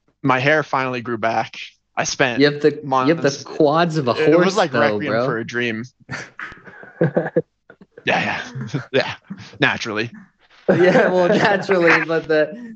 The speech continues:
Speaker 2: the, the, the diet pills, you know, I gotta say, they, they help everybody's quads. I think it's, that's why people do it, you know?
Speaker 1: Yeah, yeah, that's where, that's what they do. The fat from everywhere else goes to the quads.
Speaker 2: Goes straight to your quads. I think it's like some SpongeBob shit.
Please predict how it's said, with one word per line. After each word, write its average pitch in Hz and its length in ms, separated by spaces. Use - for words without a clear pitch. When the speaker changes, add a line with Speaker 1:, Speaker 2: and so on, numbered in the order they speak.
Speaker 2:
the, 156 300
the, 160 80
the 151 160
diet 156 460
pills, 156 360
you 165 140
know, 156 160
I 143 140
gotta 156 240
say, 175 240
they, 117 320
they 123 400
help 135 320
everybody's 117 680
quads. 95 560
I 98 80
think 113 300
it's, 101 240
that's 117 280
why 104 200
people 104 300
do 101 240
it, - 240
you - 120
know? - 240
Speaker 1:
Yeah, 220 140
yeah, 226 200
that's 160 240
where, 175 160
that's 135 220
what 156 100
they 131 120
do. 117 280
The 120 80
fat 123 340
from 123 160
everywhere 110 580
else - 500
goes 107 200
to 110 80
the 110 80
quads. 127 220
Speaker 2:
Goes 131 200
straight 135 440
to 147 100
your 123 120
quads. 120 440
I 131 80
think 208 160
it's 214 80
like 190 140
some 147 100
SpongeBob 147 720
shit. 190 260